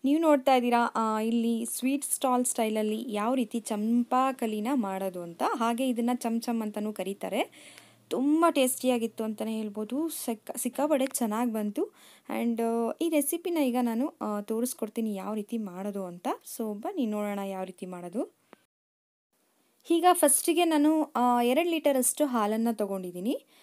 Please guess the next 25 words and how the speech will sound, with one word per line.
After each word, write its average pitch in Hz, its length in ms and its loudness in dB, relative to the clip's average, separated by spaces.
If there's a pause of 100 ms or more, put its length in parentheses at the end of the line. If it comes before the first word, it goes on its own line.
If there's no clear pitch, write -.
(320)
ಆ, 285 260 4
ಈಗ 294 260 4
ಎರಡು 285 260 6
ಲೀಟರಷ್ಟು 285 520 2
ಹಾಲನ್ನ 247 400 0
ಚೆನ್ನಾಗಿ 262 520 -2
ಕುದಿಸ್ಕೊಳ್ಳೋಣ. 214 680 -4 (160)
ಎರಡು 277 240 0
ಲೀಟರ್ 320 300 2
ಹಾಲ್ಗೆ 247 440 0
ಪರ್ಫೆಕ್ಟಾಗಿ 262 840 -2
ನಿಮ್ಗೆ 254 320 2 (480)
ಹದಿನಾರು 294 520 4
ಚಂಪಾಕಲಿ 240 640 0
ಬರುತ್ತೆ. 240 640 -2 (600)
So, - 140 4 (380)
ಆ, 262 260 8 (120)
ಒಂದು 285 220 4
ಲೀಟರ್ 302 320 4
ಹಾಲ್ಗೆ 240 400 2 (160)
ಎಂಟು 247 260 2
ಚಂಪಾಕಲಿ 214 640 -4 (440)
ಬರುತ್ತೆ. - 800 -4
So 262 460 2
ಇದನ್ನ, 277 240 4